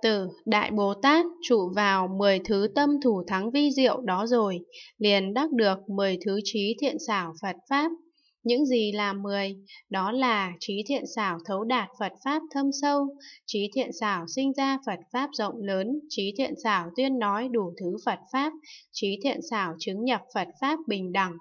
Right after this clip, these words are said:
trí thiện xảo thấu rõ Phật Pháp khác biệt, trí thiện xảo ngộ hiểu Phật Pháp không khác biệt, trí thiện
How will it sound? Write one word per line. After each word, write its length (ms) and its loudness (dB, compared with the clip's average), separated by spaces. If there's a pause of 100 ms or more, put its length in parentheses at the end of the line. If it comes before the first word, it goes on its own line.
(380)
trí 320 -2
thiện 140 0 (140)
xảo 280 -2 (140)
thấu 200 -4
rõ 260 0 (240)
Phật 140 -4 (140)
Pháp 160 -2 (120)
khác 140 0 (100)
biệt, 220 0 (400)
trí 320 -4
thiện 140 -2 (140)
xảo 300 -2
ngộ 260 -2
hiểu 340 -4
Phật 140 -4 (120)
Pháp 200 0 (120)
không 140 0 (120)
khác 140 0 (100)
biệt, 180 -2 (480)
trí 280 -2
thiện 180 -2